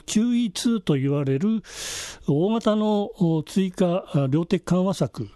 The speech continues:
まあ、これが日本の、お、ドル、そ-、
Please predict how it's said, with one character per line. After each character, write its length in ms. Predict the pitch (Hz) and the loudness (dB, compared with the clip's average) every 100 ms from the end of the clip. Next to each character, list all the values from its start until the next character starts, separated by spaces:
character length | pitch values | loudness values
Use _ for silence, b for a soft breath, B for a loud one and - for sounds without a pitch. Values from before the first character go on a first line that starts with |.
| - - | -20 -2
ま 100 | 185 | 0
あ、 20 | 156 | 2
こ 120 | 196 | 0
れ 100 | 202 | 2
が 340 | 208 202 202 B B B B - | 2 0 -2 B B B B 0
日 100 | 185 | 0
本 260 | - 208 208 | 2 2 4
の、 280 | 202 208 - | 0 -2 -6
お、 420 | - 156 160 151 | 0 0 2 0
ド 140 | 156 190 | 2 2
ル、 100 | 156 | 0
そ-、 260 | - 208 | 0 0